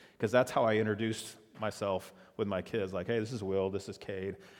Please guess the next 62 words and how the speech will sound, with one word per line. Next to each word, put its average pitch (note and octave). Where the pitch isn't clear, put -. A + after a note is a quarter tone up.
and G2+
I'm G#2
the G2
high G2
and F#2+
exalted F2+
one." F#2
And, G2
you G#2+
know, F#2
their G#2
friends G#2
would F#2
laugh F#2
and G#2
thought, A2
thought G2+
it G2
was F#2+
funny. G2
'Cause C3
we E3+
would A#2+
joke D3
about E2+
it. -
And A#2+
every C#3+
once C3
in -
a A2
while, G#2+
they A#2
call G2+
and G2+
tease B2+
me G2
about F2
it, G2+
and G2+
then A2
they G2
call G#2
me F#2+
other F#2
names E2+
after F#2
that. F2
But B2
I D3
promise E3
you, G2+
like, A#2+
when B2+
people -
only D#3
see C#3
influence C3+
through A#2+
title C#3+
and G2+
position, A#2